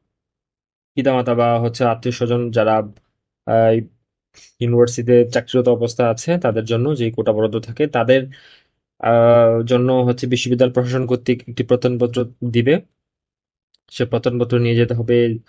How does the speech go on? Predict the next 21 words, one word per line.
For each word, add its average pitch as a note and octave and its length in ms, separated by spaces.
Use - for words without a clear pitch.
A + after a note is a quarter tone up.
আহ, A2+ 300
তোমরা A#2+ 160
যারা A#2+ 260
হচ্ছে A#2 220
যে B2 140
প্রতিবন্ধী A#2+ 720
কোঠায় A#2 420
হচ্ছে A#2 240
যে A#2 140
যাবা, A#2+ 480
তাদের A2+ 220
জন্য A#2 280
সমাজসেবা B2 520
অধিদপ্তর A#2+ 480
কর্তৃক A#2 380
অবশ্যই A#2 380
একটি A#2+ 160
তোমাদেরকে A#2 480
প্রত্যয়নপত্র A#2+ 520
দিয়েছে A#2 320
কিংবা A#2 280